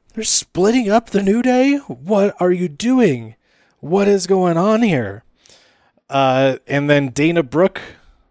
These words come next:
drafted to Raw. Uh, Otis, s-, not Tucker, just Otis, drafted to SmackDown, and Garza tra-, drafted to Raw. So what is going on? What is going on?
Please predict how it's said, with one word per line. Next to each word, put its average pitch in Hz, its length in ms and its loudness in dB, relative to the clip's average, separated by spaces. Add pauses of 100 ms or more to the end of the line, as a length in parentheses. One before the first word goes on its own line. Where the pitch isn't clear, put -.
(560)
drafted - 320 -2
to - 80 -10
Raw. 135 380 0 (540)
Uh, 123 140 0 (140)
Otis, 214 680 0
s-, - 180 -6 (180)
not 147 400 -2
Tucker, 180 300 -2
just 170 420 -2
Otis, 190 400 2
drafted 143 380 -2
to 131 60 0
SmackDown, 139 640 0 (360)
and 127 220 -4
Garza 135 440 0
tra-, 120 400 -2
drafted 117 460 -2
to 120 100 -2
Raw. 101 420 -4 (380)
So 110 200 -10
what 123 420 -2 (120)
is - 280 -10
going 160 540 -8 (180)
on? 147 560 -2 (1120)
What 185 320 0
is 170 160 0
going 160 380 0
on? 143 480 0